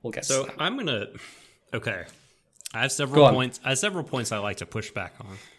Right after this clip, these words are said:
Speaker 2: Um,
Speaker 1: Push. Push it real good.
Speaker 2: Okay. I'm trying to think of what would be the best place to begin. Um, I guess I'm gonna,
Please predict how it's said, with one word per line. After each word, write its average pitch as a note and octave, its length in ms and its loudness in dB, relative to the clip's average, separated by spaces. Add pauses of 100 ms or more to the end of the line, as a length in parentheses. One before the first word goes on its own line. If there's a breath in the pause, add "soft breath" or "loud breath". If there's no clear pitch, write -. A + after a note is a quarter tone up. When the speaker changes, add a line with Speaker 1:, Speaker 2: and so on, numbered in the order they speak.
(1080 soft breath)
Speaker 2:
Um, B2 260 0
Speaker 1:
Push. - 480 2 (460 soft breath)
Push D#3+ 200 8
it D3+ 120 10
real D3+ 220 10
good. B2+ 260 4 (1200)
Speaker 2:
Okay. G2 380 -4 (120)
I'm - 300 -10
trying D#3+ 200 -2
to F3 60 0
think A#2+ 200 -2
of G#2+ 80 -6
what A2 160 -2
would G#2+ 160 -2
be G2+ 80 -2
the G2 100 -4
best - 480 -4
place - 320 -8
to F2+ 80 -10
begin. E2+ 460 -12 (440 soft breath)
Um, G2 380 -2 (1800)
I C3 60 0
guess F3+ 220 -2
I'm D3 120 -2
gonna, B2+ 300 -2